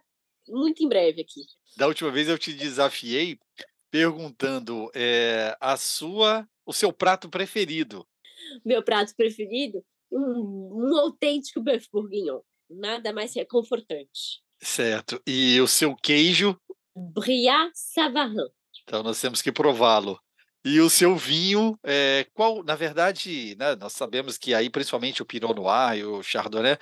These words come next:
Speaker 2: mas de qual comuna, de qual região, é, qual côte é aquela que te, sempre te impressionou?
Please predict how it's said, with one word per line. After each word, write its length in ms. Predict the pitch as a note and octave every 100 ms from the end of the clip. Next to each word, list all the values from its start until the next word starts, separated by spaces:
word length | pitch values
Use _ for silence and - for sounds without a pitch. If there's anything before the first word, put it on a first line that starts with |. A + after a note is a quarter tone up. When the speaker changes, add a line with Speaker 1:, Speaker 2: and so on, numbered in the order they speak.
| - - - C3
Speaker 2:
mas 720 | C3+ C#3+ C#3+ C#3+ B2 - - -
de 180 | C#3+
qual 720 | G3 - A#3+ C#4+ C#4 F#3 B2+ -
comuna, 840 | - D#3 A#2 B2 D3+ D#3 C#3 B2 A#2+
de 220 | A2+ D3
qual 300 | - A#3+ C4+
região, 800 | F#3 F3+ G3+ D#3 D3 C#3 D3 C3+ A2+ - - _
é, 460 | C3 B2 A#2+ A#2 A2+
qual 260 | - A#3 G3 -
côte 580 | D#3 D#3+ - - - - -
é 140 | D3 C#3
aquela 380 | - D3+ D3
que 200 | D3 D#3+
te, 460 | D3+ - D#3+ C#3+ C3 -
sempre 480 | - A3+ A#3+ F3 E3+
te 160 | -
impressionou? 680 | D3+ F3+ D#3 - E3 A#2+ G#2